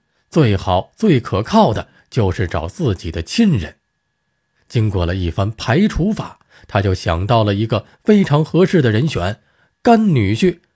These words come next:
张武军。张武军的妻子陈某是拜施梦娇为干爹的，曾经在他店里干过女营业员，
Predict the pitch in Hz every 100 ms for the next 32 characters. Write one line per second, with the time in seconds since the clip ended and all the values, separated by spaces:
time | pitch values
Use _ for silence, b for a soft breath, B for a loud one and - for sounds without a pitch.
0 | _ - 226 214 202 104 80 98 233 220
1 | - _ _ _ _ _ _ _ _ _
2 | _ _ _ _ _ _ _ _ _ _
3 | _ _ _ _ _ _ - 143 135 104
4 | 127 156 127 - 135 135 92 85 - 110
5 | 214 113 - b b - 95 90 - 101
6 | 90 - 127 107 87 87 113 95 90 104
7 | 98 101 101 87 - b b _ 107 113
8 | 123 117 98 127 147 90 82 85 123 98
9 | 90 85 82 80 104 190 139 90 117